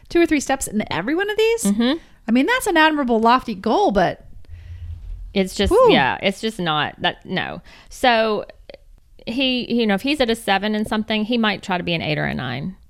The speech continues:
Speaker 2: especially in the things that are really important.
Speaker 1: Mm-hmm.
Speaker 2: Maybe if you're happy with a seven in a category, maybe you just wanna
Speaker 1: Maybe you
Speaker 2: maintain.
Speaker 1: focus on some other area
Speaker 2: Yeah.
Speaker 1: that needs
Speaker 2: Yeah,
Speaker 1: work.
Speaker 2: maybe you just
Speaker 1: Okay.
Speaker 2: wanna maintain.
Speaker 1: Okay.
Speaker 2: And then the final step.
Speaker 1: Under each item,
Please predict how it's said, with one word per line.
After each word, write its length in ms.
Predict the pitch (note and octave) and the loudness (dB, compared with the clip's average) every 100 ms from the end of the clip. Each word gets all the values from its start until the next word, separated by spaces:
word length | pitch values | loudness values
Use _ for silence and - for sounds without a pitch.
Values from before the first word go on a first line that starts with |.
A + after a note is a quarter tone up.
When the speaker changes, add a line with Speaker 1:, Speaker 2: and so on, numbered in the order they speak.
| - - - | -20 -10 -4
Speaker 2:
especially 360 | A#3+ B3 A#3 | 0 0 2
in 60 | G#3+ | 0
the 60 | |
things 220 | F#3+ F3+ F3 | 0 -2 -2
that 80 | E3 | -4
are 80 | |
really 240 | D3 A#2+ G#2 | -2 -4 -4
important. 580 | E3 - - - G#3 A3 | -4 -4 -6 -4 -2 0
Speaker 1:
Mm-hmm. 260 | G#3 A#3 - | 0 -2 -4
Speaker 2:
Maybe 340 | G3+ G3 G#3+ G#3+ | -2 0 -2 -4
if 140 | G3+ | -2
you're 120 | G#3+ | -4
happy 260 | G3+ D#3+ F#3+ | -2 -4 -2
with 180 | G3+ G#3+ | -2 -4
a 60 | |
seven 520 | - - A3 A3+ A#3 _ | -4 -6 -4 -6 -8 _
in 120 | A3+ | -6
a 40 | A3+ | -4
category, 420 | A3 G#3 G#3 G#3 | -6 -6 -4 -2
maybe 460 | F#3+ F#3 F#3 E3+ - - _ _ - - | -2 -2 -4 -6 -10 -20 _ _ -18 -2
you 120 | F#3 | -2
just 140 | F3 | 0
wanna 140 | F3+ D#3 | -2 0
Speaker 1:
Maybe 120 | D3+ | 0
you 60 | E3 | -2
Speaker 2:
maintain. 380 | D#3+ D#3 B2+ | -2 -4 -4
Speaker 1:
focus 260 | F3+ E3+ F#3+ | -6 -4 -4
on 120 | F#3+ | -4
some 140 | A3 A3 | -2 -2
other 180 | C4+ | 2
area 140 | D4 - | 2 4
Speaker 2:
Yeah. 240 | G2+ B2 | 2 0
Speaker 1:
that 100 | - | -4
needs 160 | F3 F3 | -6 -2
Speaker 2:
Yeah, 80 | E3 | -2
Speaker 1:
work. 80 | |
Speaker 2:
maybe 120 | E3 F3 | 0 -2
you 60 | |
just 120 | E3+ | -2
Speaker 1:
Okay. 60 | D#3+ | -2
Speaker 2:
wanna 100 | D3+ | -4
maintain. 400 | D3+ D3+ A#2+ C#3 | -6 -8 -6 -4
Speaker 1:
Okay. 220 | C4 A#3 - - - - - - | -2 -4 -4 -20 -20 -12 -12 -2
Speaker 2:
And 120 | A3 | 0
then 80 | A#3 | 2
the 60 | |
final 260 | A#3 B3 A3+ | 4 2 2
step. 280 | - - - - - - | -4 -4 -4 -6 -8 -6
Speaker 1:
Under 380 | B3 B3 B3+ B3 - | 2 6 6 6 2
each 220 | F#4 F4 | 2 4
item, 340 | A3 A3 D#4 | 4 4 0